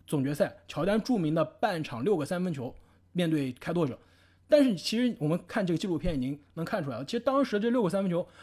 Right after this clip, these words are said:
可能有四个都是防守的人离他有两步远。现在的N B A的防守是不会这样的，因为当时对于所有球队来说，三分球都不是一个非常常用的常规武器，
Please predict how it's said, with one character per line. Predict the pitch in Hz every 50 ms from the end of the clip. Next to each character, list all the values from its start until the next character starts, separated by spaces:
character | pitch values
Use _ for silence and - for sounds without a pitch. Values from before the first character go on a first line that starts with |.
| -
可 | - - 180
能 | 214 254
有 | 196 165
四 | - - - - - 294 254
个 | 175 - - - _
都 | - 202 208
是 | 185 - 175
防 | 143 - - 151 180 208
守 | 196 170
的 | 135 139
人 | 147 143
离 | 135 147
他 | 151 170
有 | 156 131 123 127 - -
两 | 156 143 101 123
步 | 175 233 190 -
远。 | - - - - - - _ _ _ _
现 | - - 359 339
在 | 311 247
的 | 196
N | 208 226
B | 220 226
A | 220
的 | 196
防 | 151 175 190
守 | 175 165
是 | 160
不 | 131 104 -
会 | 196 233
这 | 185 180
样 | - 101
的， | 101 101
因 | 170
为 | 226 233
当 | 240 262 269 294 285
时 | - 175 170 175 190 - - - - _
对 | - 214
于 | 214 202
所 | - 208 208
有 | 185
球 | - 165
队 | 160 180
来 | 175 143
说， | 143 160 156 160
三 | - - - 220 233
分 | 233 202
球 | 185 185
都 | 208
不 | 208 180 175 180
是 | 165 214
一 | 214 185
个 | 160 151 -
非 | - - 247 247 -
常 | 202 180
常 | 160 - - 123
用 | 151 156
的 | 127 117
常 | - 123 123
规 | 135 156 156
武 | 120 95
器， | 95 - - -